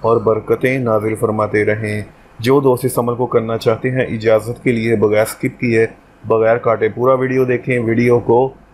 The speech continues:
काट काट कर देखेंगे तो ये अमल काम नहीं करेगा। इसके अलावा अगर आप चैनल पर नए हैं, पहली दफ़ा आए हैं या अभी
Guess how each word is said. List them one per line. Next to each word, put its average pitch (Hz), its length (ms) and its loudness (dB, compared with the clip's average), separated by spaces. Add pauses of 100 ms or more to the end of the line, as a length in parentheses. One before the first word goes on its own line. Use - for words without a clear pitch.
(180)
काट 113 260 0
काट 110 300 0
कर 110 240 0
देखेंगे 120 520 -2 (380)
तो 117 100 2
ये 117 240 0
अमल 113 240 0
काम 107 280 -2
नहीं 117 220 -4
करेगा। 104 440 2
इसके 117 260 -4 (180)
अलावा 110 340 2
अगर 117 300 2
आप 107 180 0
चैनल 107 300 -2
पर 110 180 0
नए 117 260 -2
हैं, 127 240 -2 (400)
पहली 120 280 -2
दफ़ा 110 320 0
आए 120 140 -4
हैं 123 280 -4 (300)
या 123 200 2
अभी 110 380 -2